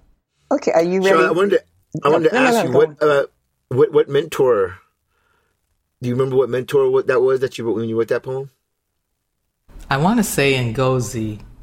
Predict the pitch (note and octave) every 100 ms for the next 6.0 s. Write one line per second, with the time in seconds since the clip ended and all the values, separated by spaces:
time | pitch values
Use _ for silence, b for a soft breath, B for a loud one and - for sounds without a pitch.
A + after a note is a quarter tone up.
0 | - - - A#2 C3+ C3+ F#2+ - A2 -
1 | - - - B2 - C3 D3 D#3 - C3+
2 | B2 B2+ B2 B2 A#2 B2 A#2 A#2 A#2+ B2
3 | A#2 G#3+ - - - - A#2+ B2 A2+ -
4 | - - - - - B2 A#2 A2+ D3+ D3+
5 | D3 B2+ B2 C3 A#2+ G2 E2 G2 A#2